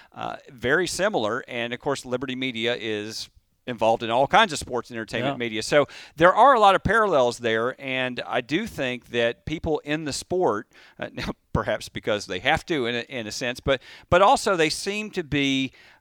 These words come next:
Speaker 1: uh, enthused by the idea of, "Hey, look, maybe you bring in a big company that's got a lot of resources and they can really put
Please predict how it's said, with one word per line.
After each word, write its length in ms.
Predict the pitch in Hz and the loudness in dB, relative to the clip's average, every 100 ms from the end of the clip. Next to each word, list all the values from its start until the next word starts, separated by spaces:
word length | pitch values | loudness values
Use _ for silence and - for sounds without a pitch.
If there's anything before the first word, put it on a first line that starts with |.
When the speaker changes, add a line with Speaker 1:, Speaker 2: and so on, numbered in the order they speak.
| - | -16
Speaker 1:
uh, 200 | - - | -14 -14
enthused 600 | - 147 - 190 190 139 | -12 -10 2 4 2 -2
by 160 | - 123 | 2 2
the 160 | 127 123 | 2 0
idea 400 | 123 123 127 117 | 0 0 0 -2
of, 120 | - | -4
"Hey, 180 | - 214 | -10 -6
look, 260 | 226 - | -6 -8
maybe 220 | 110 135 165 | -8 -10 -8
you 80 | |
bring 240 | 151 156 165 | -6 -4 -4
in 120 | 151 | -4
a 120 | 135 | -6
big 360 | 110 139 151 139 | -4 -4 -4 -6
company 480 | 151 147 160 151 151 | -6 -6 -6 -6 -8
that's 220 | 110 - | -8 -4
got 200 | 135 123 | -2 0
a 40 | |
lot 260 | 104 110 139 | 0 2 2
of 120 | 127 | -2
resources 580 | 139 139 143 135 143 127 | -6 -8 -10 -8 -10 -10
and 140 | 104 | -6
they 100 | 113 | -6
can 200 | 127 120 | -6 -8
really 320 | 120 127 123 - - - _ | -6 -4 -4 -8 -20 -20 _
put 300 | 151 - - | -4 -4 -12